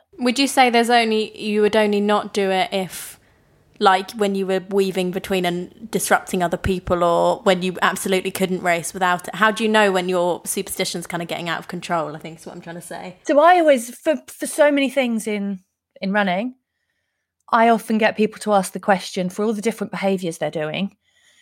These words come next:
Speaker 2: "Will this help me run better?" And you can do that for so many things. I once heard of somebody having to see a certain number of magpies in the car on the way to their events. Is that gonna help me run better?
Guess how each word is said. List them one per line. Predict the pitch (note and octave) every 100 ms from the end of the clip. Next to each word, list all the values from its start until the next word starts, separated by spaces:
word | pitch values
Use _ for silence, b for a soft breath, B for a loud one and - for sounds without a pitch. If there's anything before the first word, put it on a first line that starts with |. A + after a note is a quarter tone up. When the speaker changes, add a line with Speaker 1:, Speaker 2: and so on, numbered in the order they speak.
| _
Speaker 2:
"Will | G#3 G#3+
this | G#3+ F#3+
help | G#3 G3
me | F3+
run | F3+ E3
better?" | E3 - - - _ _ _ _ _ _ _ _ _ _ _ _ _ _ _ _ -
And | G#3
you | G#3
can | A3+
do | A#3
that | G3
for | G3+
so | A3+ G3+
many | F#3+
things. | F#3 F#3 E3+
I | G#3+ G#3
once | G#3 G#3+ G3
heard | G#3+ G3
of | F#3+
somebody | G3 F#3+ F3
having | F#3+ F#3+
to | F3+
see | - F#3+ F3+ F3 - B B B
a | -
certain | - A3 G#3
number | G3+ G3 G3
of | F#3
magpies | G3 F3 - - F3 E3+ F3
in | - A3
the | G#3
car | F#3 F3+ E3+ F3
on | F3
the | F3+
way | E3+
to | E3+ -
their | E3+ E3
events. | D#3 D3 - - - _ _ _ _ _ _ _ _ _ _ _ _ _ _ _ _ _ _ _ _ _ _ _ _ _ _
Is | - C#4 B3
that | B3
gonna | A3+ A3
help | G3 F#3+
me | F#3+
run | F3+ F3
better? | D#3+ - D3+